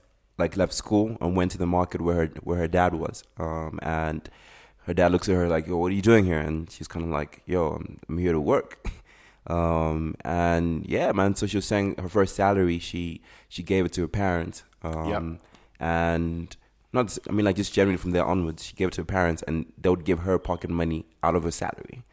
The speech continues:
Speaker 2: Isn't it amazing how, like, women kinda really work to prop up their families and allow for everyone else to live the lives that they want by
Speaker 1: Yeah,
Speaker 2: sacrificing
Speaker 1: man.
Speaker 2: the life that they want for themselves?
Speaker 1: Yeah, man. It's, it's crazy. So even when she was telling me the story, I was like, "Man, it's,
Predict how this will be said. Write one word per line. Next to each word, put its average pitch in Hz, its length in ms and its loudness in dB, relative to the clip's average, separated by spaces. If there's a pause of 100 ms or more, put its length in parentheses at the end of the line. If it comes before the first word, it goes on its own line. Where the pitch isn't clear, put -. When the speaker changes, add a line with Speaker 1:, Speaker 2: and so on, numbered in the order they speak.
(560)
Speaker 2:
Isn't 170 220 -2
it 151 60 2
amazing 107 440 -2
how, 82 260 -4
like, 80 260 -8
women 82 460 -8
kinda 78 260 -12
really 80 240 -12
work 78 320 -12
to - 100 -18
prop - 340 -6
up 87 120 -12
their 71 140 -12
families 76 720 -12 (160)
and 82 340 -6 (400)
allow 101 400 4
for - 220 -4
everyone 98 380 2
else 101 160 0
to 104 60 -4
live 95 200 -2
the 87 80 -2
lives 87 380 2
that 92 200 -2
they 101 140 4
want 104 360 4
by 98 100 6
Speaker 1:
Yeah, 92 60 2
Speaker 2:
sacrificing 110 560 4
Speaker 1:
man. 98 60 0
Speaker 2:
the 92 80 0
life 98 200 2
that 90 120 -4
they 95 80 -2
want 92 240 -4
for - 80 -14
themselves? 87 480 -6
Speaker 1:
Yeah, 113 260 2
man. 92 440 -4
It's, - 180 -10
it's - 120 -8
crazy. 107 400 2
So 95 280 0
even 120 180 2
when 131 100 4
she 113 60 -6
was 92 60 -10
telling 110 220 0
me 85 60 -2
the 80 60 -4
story, 110 260 0
I - 20 2
was 85 140 -2
like, 76 120 -6
"Man, 90 200 -4
it's, 82 200 -8